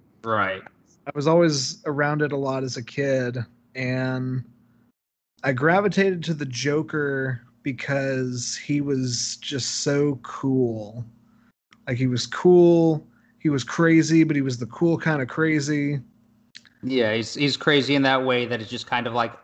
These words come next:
Speaker 1: "I don't give a shit."
Speaker 2: Right.
Speaker 1: Okay.
Speaker 2: And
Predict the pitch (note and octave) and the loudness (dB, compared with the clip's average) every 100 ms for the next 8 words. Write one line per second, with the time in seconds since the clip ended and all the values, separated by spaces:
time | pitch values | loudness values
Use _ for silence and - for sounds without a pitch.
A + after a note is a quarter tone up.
0 | _ A#2 A#2 A#2 B2 G#2+ A2+ G#2+ A2 - | _ -2 -2 -2 -6 -8 -8 -6 -8 -10
1 | - A2 G2 - _ _ _ _ - - | -12 -10 -12 -16 _ _ _ _ -20 -20
2 | _ - D3+ B2 A2+ - _ _ - - | _ -4 -2 0 -2 -8 _ _ -20 -20
3 | - D3+ - F#2 G2 - _ _ E3 D3+ | -12 -12 -10 -10 -10 -16 _ _ -2 0
4 | D3+ D3+ D#3 | 2 0 -4